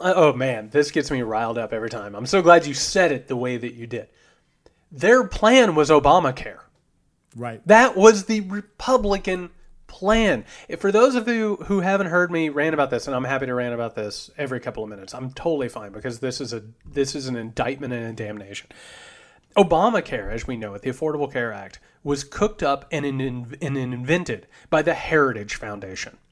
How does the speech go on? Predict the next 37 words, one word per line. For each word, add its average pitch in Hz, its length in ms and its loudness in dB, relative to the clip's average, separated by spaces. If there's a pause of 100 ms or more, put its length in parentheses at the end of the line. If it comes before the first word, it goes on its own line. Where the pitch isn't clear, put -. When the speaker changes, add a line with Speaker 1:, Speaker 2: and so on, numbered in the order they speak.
(320)
Speaker 1:
And 156 100 2
if 139 120 -2
you 180 160 -2
want 320 120 0
to 202 40 -2
talk 156 180 0
about 123 160 -2
how 147 180 2
conservative 143 760 -2
the 127 60 -2
Heritage 127 400 -4
Foundation 151 520 -4
is, 151 220 -6 (260)
it's 214 220 -4
the 254 120 -4
group 156 340 -2
that 127 120 -4
has 110 100 -12
more 131 200 -4
or 156 40 -4
less 139 200 -2
told 123 280 -6
every 160 240 -2
Republican 135 600 -6
how 135 220 -2
to 151 80 -2
govern 127 320 0
and 117 120 -8
what 107 200 -4
to - 80 -16
push 113 320 -8
and 120 100 -8
what 110 180 -6
to 135 80 -8
do 113 280 -8 (180)
for 143 480 0 (340)
decades. 127 800 -2